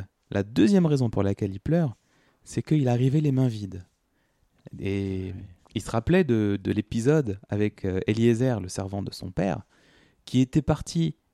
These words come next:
Speaker 1: chercher Rivka, sa mère, et qui était arrivé avec des bijoux, avec, euh, de l'argent, avec des cadeaux, avec, euh, on va dire, les mains pleines.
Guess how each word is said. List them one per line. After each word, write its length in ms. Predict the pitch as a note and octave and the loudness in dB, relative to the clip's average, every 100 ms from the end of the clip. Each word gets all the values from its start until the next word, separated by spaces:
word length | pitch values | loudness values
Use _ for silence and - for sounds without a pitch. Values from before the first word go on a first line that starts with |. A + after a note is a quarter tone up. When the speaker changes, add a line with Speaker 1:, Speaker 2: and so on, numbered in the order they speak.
| _ | _
Speaker 1:
chercher 460 | - B2 - B2+ A2+ | -2 -2 0 0 0
Rivka, 400 | A#2+ - C#3 B2+ | 0 0 0 0
sa 200 | - G2 | -2 0
mère, 340 | F#3 G3+ - _ _ _ _ _ - | 2 0 -2 _ _ _ _ _ -2
et 80 | C3+ | 0
qui 140 | - | 2
était 240 | C#3 - D#3+ | 0 2 0
arrivé 640 | C3+ A#2 A#2 E3 F3 D3+ _ _ | 2 0 0 0 0 -2 _ _
avec 560 | G#2 G2+ A#2+ C#3 - - G2 | -4 2 2 2 -2 -12 0
des 140 | B2 | 2
bijoux, 600 | A2+ A2+ A2 C3+ D3 C#3+ | 2 -2 2 2 4 4
avec, 380 | A2 G2+ A2 - | 2 2 -2 -2
euh, 180 | G2 G2 | -2 0
de 100 | G#2+ | 0
l'argent, 400 | G#2+ G#2 G#2+ C#3 | 0 0 -2 -2
avec 220 | B2+ G#2+ | -2 -2
des 120 | B2 | -4
cadeaux, 360 | - G#2 A#2+ D3 - - _ | -2 -2 0 -2 -6 -20 _
avec, 300 | G#2 A2+ - | -4 -4 -2
euh, 220 | G2 F#2+ - - _ _ - | -4 -4 -6 -16 _ _ -14
on 60 | D2+ | -4
va 60 | A2 | 0
dire, 140 | B2 | 2
les 100 | A#2+ | 4
mains 140 | D3+ | 4
pleines. 480 | - D#3 C3 G#2+ F#2 | 4 4 4 4 -2